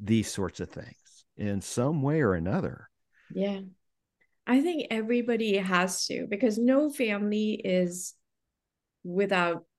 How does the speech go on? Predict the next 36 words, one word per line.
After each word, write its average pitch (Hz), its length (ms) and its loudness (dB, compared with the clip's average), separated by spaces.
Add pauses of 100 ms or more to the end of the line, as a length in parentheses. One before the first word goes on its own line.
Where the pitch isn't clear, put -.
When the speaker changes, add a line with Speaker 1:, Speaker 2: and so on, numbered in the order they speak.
Speaker 2:
what's 175 260 -2
happened 185 500 -2
before. 226 560 0
No 175 240 0
Speaker 1:
Mm. 175 80 -4
Speaker 2:
family 185 340 -2
is 180 140 -8
without 175 320 -2
its 175 160 -8
share 180 380 -2
of 170 120 -6
secrets. 254 840 -4 (600)
And, 190 680 0 (520)
you 226 80 6
know, 226 100 6
in 202 140 4
seven 220 480 4
generations, 196 720 0
sixteen 208 400 -4
thirty-five 180 560 0
is, 180 140 -2
I 170 80 0
don't 180 180 2
even 190 220 -2
know 175 180 0
how 190 160 -2
many 247 240 0
generations, 254 800 0
but 202 160 -2
in 190 60 2
Speaker 1:
About 143 140 4
Speaker 2:
sev- 113 100 2
Speaker 1:
nine 113 180 6
or 104 80 4
ten, 95 400 0
yeah. 92 280 -2